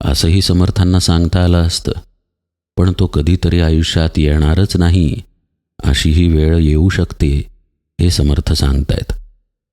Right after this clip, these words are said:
"आत्ता जेवत होते, आत्ता त्यांना हात धुवायला जाताना मी पाहिलं आणि काय झालं कुणास ठाऊक,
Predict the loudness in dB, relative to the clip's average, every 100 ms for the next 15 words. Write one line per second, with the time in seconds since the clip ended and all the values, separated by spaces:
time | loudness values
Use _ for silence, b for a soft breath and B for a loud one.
0 | _ _ _ _ _ _ -6 -4 -2 0
1 | 0 0 0 -2 0 -2 -4 _ _ _
2 | -6 -6 -2 -4 0 0 2 2 0 0
3 | 0 2 2 0 0 0 0 0 0 0
4 | 0 -2 -6 -12 _ _ _ _ -4 -4
5 | 0 0 2 2 0 0 0 0 -2 -2
6 | -2